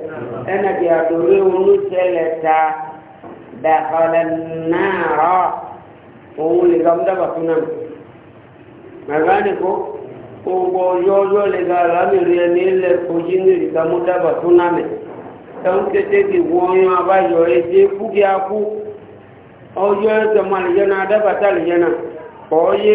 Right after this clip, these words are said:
kan máa ná dábàá tún náà. Ọjọ́ àkọ́kọ́ ló yẹ mọ́ nàìjíríà ni máa bí ìdí ẹ̀ àbí mẹ́ta ni. Wọ́n yọ ní iná, iná ni ara ọ̀nà kò bẹ̀ rí dà. Àmọ́ àbò àti ìjẹ́ jíjì, wọ́n na rọ ọkọ̀ rí bà.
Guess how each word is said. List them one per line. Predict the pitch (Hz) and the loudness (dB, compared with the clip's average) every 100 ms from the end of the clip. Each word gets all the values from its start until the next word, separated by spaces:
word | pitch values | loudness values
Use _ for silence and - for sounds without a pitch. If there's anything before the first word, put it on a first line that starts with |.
| 208 | 2
kan | 190 185 | -4 -4
máa | 185 185 | -4 -2
ná | 202 196 190 | -2 -2 -2
dábàá | 214 208 175 | -2 -2 -4
tún | 190 196 | -4 -6
náà. | 185 - - - - - - - - | -6 -8 -10 -14 -18 -20 -20 -20 -6
Ọjọ́ | 190 202 214 | -2 0 0
àkọ́kọ́ | 214 190 175 175 | 0 -2 0 0
ló | 180 | 0
yẹ | 202 180 | 0 0
mọ́ | 175 | 0
nàìjíríà | 165 160 160 170 | -2 -4 -4 -4
ni | 165 160 | -4 -4
máa | 196 175 | -4 -4
bí | 190 | -2
ìdí | 175 160 190 175 165 | -2 0 0 0 0
ẹ̀ | 180 196 | 0 0
àbí | 156 165 | 0 -2
mẹ́ta | 175 175 170 175 | -2 -2 -2 -2
ni. | 170 156 160 - - - - | -2 -4 -8 -12 -18 -18 -6
Wọ́n | 175 185 | -4 -2
yọ | 196 208 | 0 0
ní | 190 190 | 2 2
iná, | 196 233 208 170 190 | 2 2 2 0 -2
iná | 185 220 220 202 | -2 -2 -2 -2
ni | 190 196 | 0 0
ara | 196 220 | 0 0
ọ̀nà | 214 202 180 | 0 0 0
kò | 196 | 2
bẹ̀ | 202 196 | 2 2
rí | 214 254 | 2 2
dà. | 226 196 - - - - - - - | 2 0 -4 -12 -16 -16 -16 -8 -2
Àmọ́ | 226 226 226 247 | 0 0 -2 -2
àbò | 269 233 262 240 | 0 2 2 0
àti | 214 277 | -4 -6
ìjẹ́ | 269 240 233 | -2 -2 0
jíjì, | 262 226 - - - - - - - - | -2 -6 -8 -10 -12 -14 -16 -16 -14 -4
wọ́n | 190 220 | 0 0
na | 226 226 | 0 0
rọ | 226 226 226 233 | 0 0 2 2
ọkọ̀ | 233 233 254 | 2 -2 -2
rí | 285 262 | -4 -2
bà. | 226 | -2